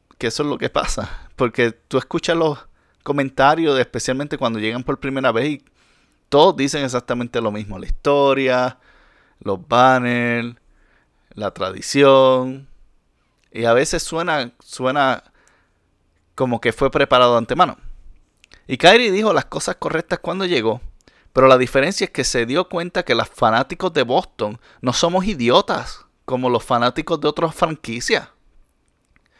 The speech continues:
Nosotros sabemos de deporte y sabemos cuando alguien no está dando su máximo y lo criticamos, lo confrontamos. ¿Por qué? Porque demandamos excelencia.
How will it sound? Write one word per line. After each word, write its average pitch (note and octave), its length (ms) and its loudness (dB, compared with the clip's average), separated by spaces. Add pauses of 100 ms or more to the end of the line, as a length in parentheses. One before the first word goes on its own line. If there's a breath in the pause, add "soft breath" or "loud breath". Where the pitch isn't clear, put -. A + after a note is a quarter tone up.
(280 soft breath)
Nosotros D3 380 -2
sabemos D#3+ 400 4
de F#3 100 2
deporte G3+ 360 0
y - 40 -8
sabemos B2+ 380 2
cuando D3+ 420 0
alguien E3 520 2 (260 loud breath)
no A#2+ 120 -10
está B2+ 280 2
dando C3+ 160 -2
su A#2 160 -6
máximo A3+ 540 0 (420 soft breath)
y C#3 80 0
lo C#3 180 2
criticamos, C3 640 2
lo A#2+ 80 4
confrontamos. B2 840 2 (1120 soft breath)
¿Por B2 200 0
qué? E3 160 2
Porque C#3+ 320 -2
demandamos A2+ 600 -2
excelencia. - 840 -8